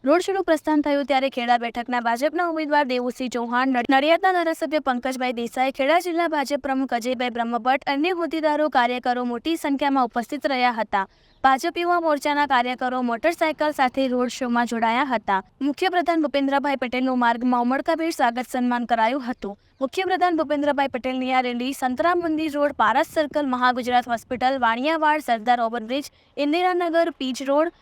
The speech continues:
રામજી મંદિર, મિશન રોડ, મિલ રોડ થઈ વિક્કીવી રોડ, નડિયાદ વિધાનસભા કાર્યાલય આવી પહોંચી હતી, જ્યાં રોડ શો સંપન્ન થયો હતો. આ ઉપરાંત ખેડા સંસદીય બેઠકના ભાજપના ઉમેદવાર દેવુસિંહ ચૌહાણે પણ નડિયાદ વિધાનસભા વિસ્તારના ગ્રામ્ય વિસ્તારના મતદારોને મળવા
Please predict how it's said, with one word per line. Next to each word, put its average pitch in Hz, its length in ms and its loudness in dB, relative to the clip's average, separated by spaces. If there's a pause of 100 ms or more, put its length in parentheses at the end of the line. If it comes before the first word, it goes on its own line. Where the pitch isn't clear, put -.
(160)
રામજી 262 480 2
મંદિર, 330 400 0
મિશન 311 400 0
રોડ, 320 180 0
મિલ 262 240 0
રોડ 247 160 0
થઈ 254 280 -2
વિક્કીવી 330 500 -2
રોડ, 320 220 0
નડિયાદ 277 380 0
વિધાનસભા 294 520 0
કાર્યાલય 247 500 0
આવી 233 220 0
પહોંચી 226 360 -4
હતી, 214 340 -4 (300)
જ્યાં 269 180 4
રોડ 330 200 2
શો 349 200 -4
સંપન્ન 277 500 0
થયો 247 300 -2
હતો. 208 360 -6 (280)
આ 381 160 4
ઉપરાંત 359 400 0
ખેડા 285 320 0
સંસદીય 269 560 -2
બેઠકના 254 440 -2
ભાજપના 247 480 0
ઉમેદવાર 240 420 2
દેવુસિંહ 302 400 -2
ચૌહાણે 285 440 0
પણ 269 200 0
નડિયાદ 247 340 2
વિધાનસભા 240 560 0
વિસ્તારના 233 480 -2
ગ્રામ્ય 240 360 0
વિસ્તારના 294 440 0
મતદારોને 240 580 0
મળવા 226 380 0